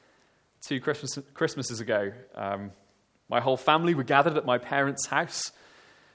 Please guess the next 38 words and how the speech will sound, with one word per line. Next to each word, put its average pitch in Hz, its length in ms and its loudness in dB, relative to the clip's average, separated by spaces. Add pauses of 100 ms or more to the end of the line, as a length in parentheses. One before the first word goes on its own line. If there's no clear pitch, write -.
(140)
We 127 120 -2
were 127 160 4
enjoying, 143 640 2
uh, 117 240 6
a - 20 6
lovely 139 400 6
meal. 143 400 4
We 127 80 0
were 120 140 -2
chatting 160 480 2
and 131 120 2
laughing. 143 580 2 (500)
Uh, 98 180 -4
dinner, 160 420 2
uh, 131 220 6 (1300)
dessert 139 360 8
was 117 100 -6
about 107 240 2
to - 40 -18
be 107 80 -8
served, 101 540 -6 (260)
and 120 160 0
then 117 140 0
suddenly 135 420 2
there 117 140 4
was 113 140 -2
a 110 40 -4
knock 120 320 -4
at - 80 -6
the 110 80 -6
door. 101 300 -2 (880)
And, 110 320 -4
uh, 95 160 -2
it's - 80 -14
Christmas 143 340 -6
Day. 123 260 4
We 135 120 -2
thought, - 560 -4